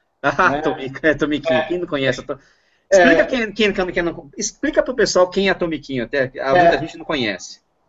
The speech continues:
Speaker 2: A Tomiko, a Tomiko é uma, é uma japonesa de sessenta e cinco anos,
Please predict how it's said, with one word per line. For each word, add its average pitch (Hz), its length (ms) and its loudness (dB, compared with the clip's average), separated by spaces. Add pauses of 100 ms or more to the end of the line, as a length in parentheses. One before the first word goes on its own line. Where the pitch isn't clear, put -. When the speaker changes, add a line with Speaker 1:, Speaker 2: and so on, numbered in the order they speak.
Speaker 2:
A 202 140 2
Tomiko, 220 760 4
a 165 100 -4
Tomiko 185 380 -2
é 233 40 6
uma, 214 540 2 (680)
é 180 60 -4
uma 196 160 0
japonesa 185 720 2
de 165 160 -4
sessenta 196 460 -2
e 175 80 -4
cinco 151 400 -8
anos, 156 680 -2